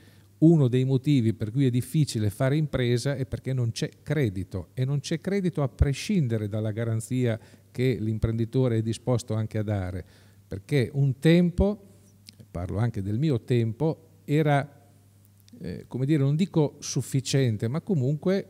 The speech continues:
eh, rappresentava un valore importante il poter offrire alla banca una garanzia affinché la banca ti potesse sostenere nella tua impresa.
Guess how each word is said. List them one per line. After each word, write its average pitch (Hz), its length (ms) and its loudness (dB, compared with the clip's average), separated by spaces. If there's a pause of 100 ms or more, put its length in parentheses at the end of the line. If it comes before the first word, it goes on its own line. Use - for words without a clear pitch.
(100)
eh, 98 800 -10
rappresentava 135 640 2
un 127 80 2
valore 127 300 2
importante 120 720 0
il 101 120 -2
poter 127 340 -2
offrire 123 420 0
alla 110 160 -2
banca 123 380 0
una 123 180 0
garanzia 143 560 0
affinché 135 380 -4
la 143 100 0
banca 123 320 -2
ti 113 120 -6
potesse 120 440 -4
sostenere 110 560 -4
nella 104 200 -4
tua 104 200 -8
impresa. 90 480 -8